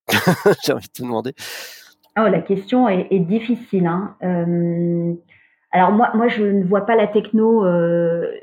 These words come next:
Speaker 2: sans l'usage, en fait. Personnellement, je pense que c'est totalement corrélé parce que justement, pour moi, elle répond à un besoin. Euh, et c'est là où ça fait sens, en fait. Donc pour moi, elle doit l'accompagner, euh, elle doit la faciliter.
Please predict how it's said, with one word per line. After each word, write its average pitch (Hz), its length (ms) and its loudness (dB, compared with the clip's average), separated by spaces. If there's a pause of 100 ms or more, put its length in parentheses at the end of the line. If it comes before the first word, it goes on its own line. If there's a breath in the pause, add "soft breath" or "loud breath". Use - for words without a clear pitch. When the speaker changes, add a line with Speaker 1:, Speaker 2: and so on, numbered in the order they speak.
(600)
Speaker 2:
sans 208 380 -2
l'usage, 185 520 2
en 156 60 -6
fait. - 220 -8 (120)
Personnellement, 180 720 0
je 226 160 -4
pense 190 160 -8
que 175 140 -12
c'est 175 160 -6
totalement 190 400 -2
corrélé 180 280 0
parce 175 180 -2
que 185 80 -6
justement, 180 300 -4
pour 202 140 -4
moi, 196 140 2
elle 190 60 2
répond 180 280 -2
à 180 60 2
un 180 60 2
besoin. 170 340 -2 (760 soft breath)
Euh, 147 1000 -6
et 160 100 -6
c'est 180 140 -4
là 185 120 6
où 196 80 4
ça 175 180 -6
fait 170 140 -6
sens, 165 320 -8
en 151 60 -10
fait. 160 160 -20 (440)
Donc 151 140 -6
pour 165 140 -2
moi, 208 180 4
elle 185 80 2
doit 175 160 0
l'accompagner, 180 1080 0
euh, 147 500 -16 (140)
elle 151 120 -12
doit 165 120 -6
la 165 120 -4
faciliter. 175 760 -2